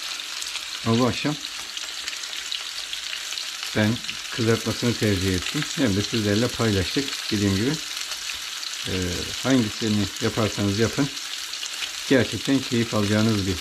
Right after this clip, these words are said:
balık türü. Ve tamamıyla şifa kaynağı. Bunun sebebi arkadaşlar,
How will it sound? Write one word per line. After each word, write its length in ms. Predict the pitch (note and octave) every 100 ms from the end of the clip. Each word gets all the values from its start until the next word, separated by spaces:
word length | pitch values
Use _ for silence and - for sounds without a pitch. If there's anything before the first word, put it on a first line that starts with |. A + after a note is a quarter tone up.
| - -
balık 280 | G#2 F2 -
türü. 200 | F2 C3+ - - - - - - - -
Ve 60 | A2+
tamamıyla 600 | - B2+ A#2 G2+ G#2+ D#3 -
şifa 400 | - B2 - A#2+
kaynağı. 420 | A2+ F#2+ F#2 A#2+ C#3+
Bunun 180 | A#2 A2+
sebebi 360 | - G2+ A#2 E3 - - - - - A2
arkadaşlar, 520 | G#2+ G#2 F#2+ -